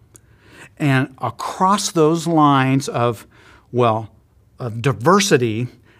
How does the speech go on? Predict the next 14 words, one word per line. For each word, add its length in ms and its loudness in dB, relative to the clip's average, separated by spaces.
came 380 2
unity 560 2
because 400 -6
they 100 -4
focused 680 -4
on 260 -2
Jesus 760 -4
and 220 2
they 140 0
lived 440 0
out 280 0
loving 640 0
other 400 -2
people. 460 -6